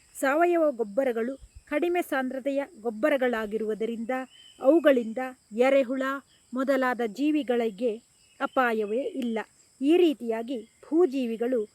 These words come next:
ಭೂಮಿಯನ್ನು ಒಂದು ಉತ್ತಮವಾದ ರೂಪಕ್ಕೆ ತರುವುದರಿಂದ ಬೇರುಗಳಿಗೆ ಸರಿಯಾದ ಗಾಳಿ ದೊರೆತು ಉತ್ತಮವಾದ ಇಳುವರಿ ಬರಬಹುದು. ಆದುದರಿಂದ ಹಣ್ಣು ತರಕಾರಿ ಕೃಷಿಯಲ್ಲಿ ಸಾವಯವ ಗೊಬ್ಬರಗಳನ್ನು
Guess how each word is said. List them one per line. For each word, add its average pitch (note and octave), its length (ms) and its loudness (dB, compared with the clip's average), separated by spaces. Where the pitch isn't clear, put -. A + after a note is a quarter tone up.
ಭೂಮಿಯನ್ನು C4+ 680 2
ಒಂದು A#3+ 200 -2
ಉತ್ತಮವಾದ D#4+ 880 0
ರೂಪಕ್ಕೆ A#3 440 -6
ತರುವುದರಿಂದ A3 680 -2
ಬೇರುಗಳಿಗೆ C4 800 2
ಸರಿಯಾದ C4+ 500 2
ಗಾಳಿ A#3+ 460 0
ದೊರೆತು G#3+ 500 -4
ಉತ್ತಮವಾದ B3+ 640 0
ಇಳುವರಿ C4 460 0
ಬರಬಹುದು. A3 520 -2
ಆದುದರಿಂದ C4+ 560 0
ಹಣ್ಣು C#4+ 440 2
ತರಕಾರಿ C4 600 -2
ಕೃಷಿಯಲ್ಲಿ B3 720 -6
ಸಾವಯವ D4 840 2
ಗೊಬ್ಬರಗಳನ್ನು A#3 920 -2